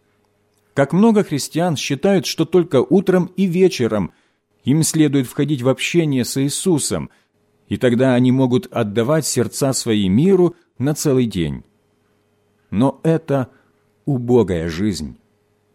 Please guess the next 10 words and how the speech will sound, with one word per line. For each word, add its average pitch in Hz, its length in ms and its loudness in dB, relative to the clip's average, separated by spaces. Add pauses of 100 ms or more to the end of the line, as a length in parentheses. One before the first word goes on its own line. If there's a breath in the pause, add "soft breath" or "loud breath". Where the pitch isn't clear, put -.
(340)
Мы 123 160 2
всегда 131 440 0
должны 98 340 -2
быть 95 160 -2
с - 100 -6
Ним, 123 280 0 (520)
идя 117 280 0
по 117 120 -2
Его 107 200 0
следам 147 600 -2